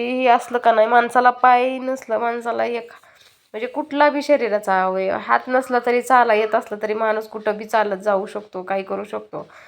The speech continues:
पण त्याला पायच नसलं तर त्याचं पूर्ण आयुष्यच नसल्यासारखं होतं. मी खरंच थकले आता मी माझ्या आयुष्याला. मी लय व्हिडिओ काढलं, हे केलं, ते केलं, पण माझं जसं जसं माझं शरीर म्हणजे मला साथ द्यायला झालं ना, तसं तसं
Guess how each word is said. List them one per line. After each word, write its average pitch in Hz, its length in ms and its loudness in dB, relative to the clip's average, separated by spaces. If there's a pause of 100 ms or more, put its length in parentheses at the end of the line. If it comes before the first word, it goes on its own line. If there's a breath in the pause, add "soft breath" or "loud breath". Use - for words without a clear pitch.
(260 loud breath)
पण 226 100 -12
त्याला 247 240 2
पायच 254 400 2
नसलं 254 360 -4
तर 220 120 -4
त्याचं 220 260 -2
पूर्ण 226 340 -6
आयुष्यच 220 500 -2
नसल्यासारखं 196 600 -6
होतं. 196 200 -4
मी 226 340 -6 (160)
खरंच 247 320 -6
थकले 233 300 -4
आता 190 220 -2
मी 202 140 -10
माझ्या 196 320 -2
आयुष्याला. 202 460 -4 (500 loud breath)
मी 220 160 -6
लय 240 140 -2
व्हिडिओ 240 340 0
काढलं, 214 400 0
हे 220 200 -2
केलं, 214 320 -6
ते 208 160 -12
केलं, 202 300 0
पण 202 220 -4
माझं 220 360 0
जसं 240 260 -4
जसं 233 260 -8
माझं 220 260 -2
शरीर 220 320 -6
म्हणजे 214 240 -4
मला 208 220 0
साथ 214 280 -2
द्यायला 196 260 0
झालं 208 280 -2
ना, 180 100 0 (800 loud breath)
तसं 233 280 -6
तसं 214 360 -2